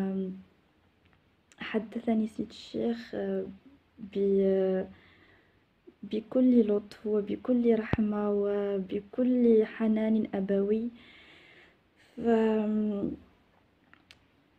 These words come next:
هي الإنسان عندما يدخل عند سيد الشيخ مباشرة ي-، يحدث شيء في قلبه،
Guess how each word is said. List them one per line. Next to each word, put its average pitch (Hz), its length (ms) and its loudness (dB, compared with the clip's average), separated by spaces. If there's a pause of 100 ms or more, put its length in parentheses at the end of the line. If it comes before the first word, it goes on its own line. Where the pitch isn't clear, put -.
(460)
هي 233 600 8 (1300)
الإنسان 233 840 6
عندما 233 460 6
يدخل 233 300 2
عند 226 220 4
سيد 220 220 -6
الشيخ - 460 -4 (440)
مباشرة 233 1120 2 (260)
ي-، 247 300 2
يحدث 240 480 0
شيء 247 360 -2
في - 200 -10
قلبه، 214 760 -4